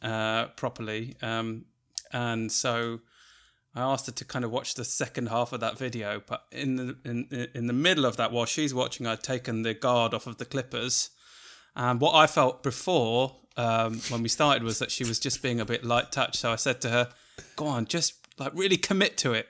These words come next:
commit to it." And so she really did commit to it and, like, went three times. She, like, shaved into the <laughs> side of my head, but we both realised at the same time it was almost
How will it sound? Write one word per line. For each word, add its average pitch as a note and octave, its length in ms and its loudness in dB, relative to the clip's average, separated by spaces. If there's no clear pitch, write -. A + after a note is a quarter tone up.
commit G#3 340 2
to A#2+ 140 2
it." A2+ 180 2
And B2 180 0
so A#2+ 340 4
she - 220 2
really D#3 280 4
did C3 200 2
commit C#3+ 300 2
to A2 140 -2
it A2+ 120 -4
and, A#2 200 0
like, A#2 180 2
went C3 240 -2
three D3+ 300 -2
times. C3 360 0
She, A#2+ 120 -6
like, A#2 220 -4
shaved A#2+ 420 -2
into A#2+ 220 -6
the C3 40 -8
<laughs> - 260 4
side G#3 340 8
of G3 60 0
my D3+ 120 6
head, C3 240 6
but C#3 160 0
we C#3 80 2
both C#3+ 280 4
realised C3 400 4
at - 80 -2
the B2+ 80 -2
same B2+ 300 2
time B2 400 2
it - 40 -4
was C3 140 0
almost C3 480 2